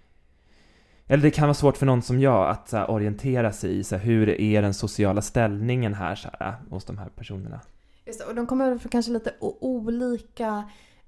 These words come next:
Speaker 2: eh, religiösa hem, eller så här, olika grad av, av religiösa hem också, att, att så här, vissa också,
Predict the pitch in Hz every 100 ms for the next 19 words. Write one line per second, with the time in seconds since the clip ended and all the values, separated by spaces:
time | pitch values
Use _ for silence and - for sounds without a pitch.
0 | - - - - - - - 214 220 226
1 | 269 233 - 202 - - 208 196 208 214
2 | 208 220 226 208 202 - 208 202 185 185
3 | 185 190 202 - - - 214 - 196 190
4 | 202 190 - 185